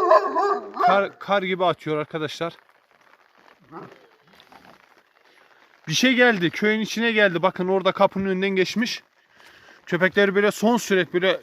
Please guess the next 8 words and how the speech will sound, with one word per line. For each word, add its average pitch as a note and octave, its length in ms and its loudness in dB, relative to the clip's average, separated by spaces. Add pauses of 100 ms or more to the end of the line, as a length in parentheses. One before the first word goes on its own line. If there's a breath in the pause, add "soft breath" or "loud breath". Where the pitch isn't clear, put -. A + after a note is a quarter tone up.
feryadından F#3+ 640 -2
ürüyordu. F#3+ 460 0
Ben G3 140 -2
de F#3 120 0
dedim G3+ 260 -6 (800)
ne E3 200 2
ürüyor E3+ 360 0
ne E3+ 260 -4